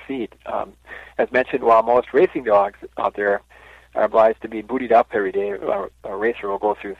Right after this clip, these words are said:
thousands of booties in a, in a given race 'cause the dogs blow through 'em pretty quick. But if they an unbooted dog will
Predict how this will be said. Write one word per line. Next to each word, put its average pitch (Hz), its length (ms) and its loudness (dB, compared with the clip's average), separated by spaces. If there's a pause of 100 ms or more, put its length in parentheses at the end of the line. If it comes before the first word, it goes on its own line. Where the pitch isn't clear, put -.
thousands 107 460 4
of 95 100 -14
booties 110 340 -6
in 101 120 -12
a, 95 180 -6
in 107 100 -16
a 95 100 -14
given 101 300 -8
race 104 260 -8 (120)
'cause - 160 -20
the - 60 -20
dogs 101 320 -4
blow 107 220 0
through 117 100 -8
'em 107 100 -12
pretty 104 180 -8
quick. 117 320 -4
But - 200 -2
if - 120 -20
they 196 220 -8 (720)
an 113 140 2
unbooted 113 460 -2
dog 113 280 6
will 110 200 -2